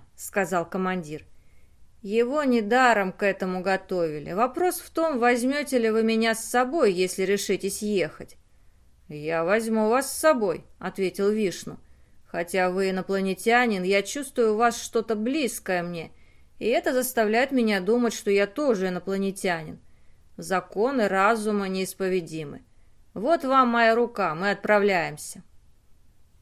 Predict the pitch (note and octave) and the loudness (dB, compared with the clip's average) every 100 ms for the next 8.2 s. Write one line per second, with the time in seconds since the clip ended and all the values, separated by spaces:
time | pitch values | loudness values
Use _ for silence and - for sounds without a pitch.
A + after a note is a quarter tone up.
0 | - - - - - G#3+ G#3+ A3 A3 G#3 | -20 -20 -20 -20 -4 0 2 2 2 4
1 | A#3+ B3+ - G#3 G3+ G#3+ G#3+ G#3+ G#3 - | 4 4 0 -2 0 0 2 2 0 0
2 | C4+ C#4+ - G#3+ F#3 A3+ C4+ - A3+ G3+ | 2 2 -2 -2 -2 -2 -2 -2 -2 -2
3 | - A3 A3 - G#3 F#3+ G#3 F#3+ G3+ F#3+ | 0 2 0 -2 -6 -2 0 2 0 0
4 | G#3 F#3+ E3+ D#3 - - - - - - | 0 2 0 -4 -12 -20 -20 -20 -20 -20
5 | _ - - - - - - - G3+ C4+ | _ -20 -20 -20 -20 -20 -20 -8 -2 2
6 | C4+ C4 C4+ C#4+ - D#4 A3 C#3+ - - | 4 2 0 -4 -2 0 0 -2 -10 -20
7 | - F#3 F3+ F#3+ F#3+ F#3 F3 F3+ A#3 D4 | -14 -10 -6 -2 0 0 0 -2 -2 2
8 | E4+ E4 | 2 0